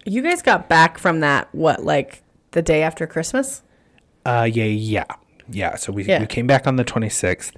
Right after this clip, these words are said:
Speaker 1: So it's been some time, and now the drama's happening now. Ooh, I'm excited.
Speaker 2: Yes. So last night, I got an email from Airbnb, and they're like, "Final chance to leave a review." And I've been meaning to, because we specifically looked for a place with a hot tub that would fit all the people going.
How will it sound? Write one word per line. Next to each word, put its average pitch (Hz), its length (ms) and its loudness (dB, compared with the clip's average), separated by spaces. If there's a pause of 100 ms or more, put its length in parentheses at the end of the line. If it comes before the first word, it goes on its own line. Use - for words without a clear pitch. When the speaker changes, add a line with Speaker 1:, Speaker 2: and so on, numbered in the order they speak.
(120)
Speaker 1:
So - 180 2
it's 185 140 0
been 294 220 4
some 247 220 2
time, 220 380 2
and 170 140 2
now 170 280 2
the 165 160 0
drama's 165 400 0
happening 151 380 -2
now. 151 300 -6
Ooh, 185 220 -2
I'm 160 160 -2
excited. 147 460 2
Speaker 2:
Yes. 190 100 -2 (380)
So 175 360 6
last 190 340 4
night, 143 460 -2 (160)
I 131 60 2
got 135 160 2
an 127 100 -2
email 110 320 -6
from - 160 -8
Airbnb, 92 500 -10 (120)
and 90 100 -12
they're 87 100 -10
like, 85 220 -10
"Final 147 480 -2
chance 123 560 -4
to - 140 -4
leave 110 180 -4
a 107 80 -4
review." 101 420 -6
And 92 120 -8
I've 104 100 -8
been 123 240 -6
meaning 175 360 2
to, - 360 -10 (420)
because 131 800 -2 (400)
we 120 520 -6
specifically 170 640 -4
looked 143 180 -2
for 107 120 -2
a 101 60 -2
place - 300 -8
with - 160 -8
a 92 220 -6
hot - 300 -4
tub - 280 -6
that 95 120 -8
would - 140 -12
fit 104 160 -6
all 95 140 -2
the 101 80 -10
people 104 340 -14
going. 120 480 -8